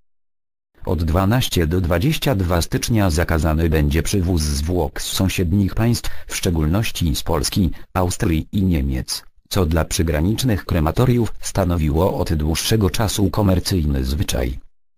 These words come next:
Nie ogranicza to prawa do pochowania tych ciał w ziemi. I nie jest zwłaszcza żadną przeszkodą dla repatriowania zwłok zmarłych Czechów,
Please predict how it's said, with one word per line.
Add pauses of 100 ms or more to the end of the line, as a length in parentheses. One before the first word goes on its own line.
(120)
Nie
ogranicza
to
prawa
do
pochowania
tych
ciał
w
ziemi. (480)
I
nie
jest
zwłaszcza
żadną
przeszkodą
dla
repatriowania
zwłok
zmarłych
Czechów,